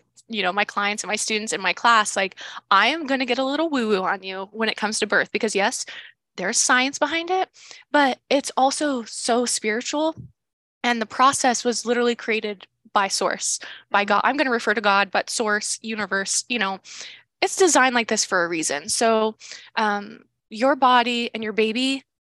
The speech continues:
Speaker 1: already know how to work together. And we can know that that's true because you're not having to actively think about, you know, creating your baby's extremities or, like, you know, "Oh, it's week twelve. I need to make sure that their brain is developing," et cetera.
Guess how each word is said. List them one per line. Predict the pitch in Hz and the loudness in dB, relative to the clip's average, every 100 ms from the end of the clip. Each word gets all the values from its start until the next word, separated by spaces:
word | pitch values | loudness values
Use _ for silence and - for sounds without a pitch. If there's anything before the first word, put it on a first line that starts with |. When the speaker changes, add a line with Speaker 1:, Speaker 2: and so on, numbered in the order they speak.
| - | 6
Speaker 1:
already | 233 277 233 220 226 226 | 6 6 4 0 -2 -6
know | 214 214 214 | -6 0 2
how | 214 208 | 4 2
to | 190 | 0
work | 190 190 | -6 -6
together. | 208 202 202 190 | -2 0 0 -2
And | 190 220 208 214 _ | -2 -4 -6 -12 _
we | - 226 240 - | -2 0 0 -4
can | - 226 190 - - | -6 -4 -4 -14 -8
know | 220 226 294 | 2 4 4
that | 233 | 2
that's | 202 - | 0 -2
true | - 208 202 | -4 -2 -2
because | 214 208 196 | -2 -2 -2
you're | 208 | -2
not | 220 | -2
having | 220 214 208 | -2 -2 -2
to | - | -2
actively | 214 214 202 | -4 -4 -6
think | 202 226 226 | -4 -4 -4
about, | 202 185 185 - - - - | -2 -2 -2 -6 -18 -16 -8
you | |
know, | 214 196 | -4 -4
creating | - 240 214 208 | 2 4 4 4
your | 196 | 0
baby's | 190 202 202 202 202 | 0 -2 -2 -4 -4
extremities | - - - 190 190 180 180 180 | -4 -2 -2 -2 -4 -8 -8 -4
or, | 180 185 | -2 -2
like, | 185 185 - - - - | -2 -4 -6 -16 -18 -12
you | - | -8
know, | 190 185 180 - | -6 -6 -8 -2
"Oh, | 220 247 - | 2 4 2
it's | 202 - 196 | -4 -4 -4
week | 226 - | -4 -4
twelve. | - 330 320 247 233 | 2 6 6 6 2
I | - 220 | -2 -2
need | 240 233 | -4 -4
to | 226 | -6
make | 214 208 226 - | -2 0 0 0
sure | 254 262 | 2 4
that | 202 196 | 2 0
their | 202 208 | 0 0
brain | 269 330 | 0 -2
is | 233 | -4
developing," | 196 196 196 208 | -4 -4 -4 -8
et | 220 | -6
cetera. | - 190 208 | -4 -2 -2